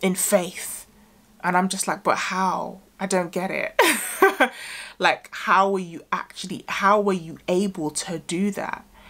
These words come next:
And for me, I believe it's one, because you know,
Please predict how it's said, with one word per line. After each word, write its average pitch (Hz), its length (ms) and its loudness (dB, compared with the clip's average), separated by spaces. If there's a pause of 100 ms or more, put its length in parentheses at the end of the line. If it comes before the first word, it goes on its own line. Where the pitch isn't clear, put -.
(480)
And 165 460 2
for - 200 -2
me, 190 200 4
I 214 120 6
believe 185 360 -2
it's - 440 -4 (160)
one, 185 560 2 (420)
because 180 440 0
you 214 800 2 (720)
know, 175 640 0